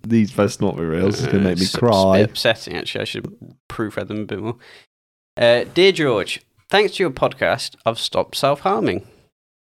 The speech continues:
Speaker 2: It wasn't your mental health episode, if that's what you're thinking. It's simply pain enough listening to you ramble on for extended monologues.
Speaker 1: <laughs>
Speaker 2: Thanks, I guess. Sincerely, Chloe."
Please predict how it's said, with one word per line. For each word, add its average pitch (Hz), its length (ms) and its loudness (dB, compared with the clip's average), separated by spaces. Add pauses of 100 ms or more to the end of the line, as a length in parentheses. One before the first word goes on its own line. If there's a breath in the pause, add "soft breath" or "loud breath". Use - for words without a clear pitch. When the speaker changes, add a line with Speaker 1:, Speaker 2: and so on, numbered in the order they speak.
Speaker 2:
It 139 100 -2
wasn't 202 280 2
your 165 140 2
mental 165 340 0
health 165 320 0
episode, 101 400 0
if 104 80 -6
that's 147 240 0
what - 80 -6
you're - 80 -10
thinking. 104 400 -6 (420 loud breath)
It's - 220 -6
simply 196 420 -2
pain 175 400 0
enough 139 460 2
listening 117 320 -4
to - 140 -8
you 127 100 -2
ramble 107 420 0
on 104 240 2
for 95 200 -6
extended 104 520 -4
monologues. 92 600 -4
Speaker 1:
<laughs> 143 760 0
Speaker 2:
Thanks, 147 400 2
I 110 100 4
guess. 107 320 2
Sincerely, 101 760 -4
Chloe." 64 560 -8